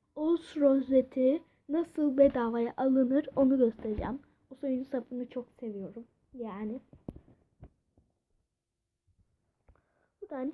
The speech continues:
Loading'e gelince Hats var. Gördüğünüz gibi,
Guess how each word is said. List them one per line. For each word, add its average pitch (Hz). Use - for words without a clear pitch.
Loading'e 233
gelince 240
Hats -
var. 208
Gördüğünüz 320
gibi, 247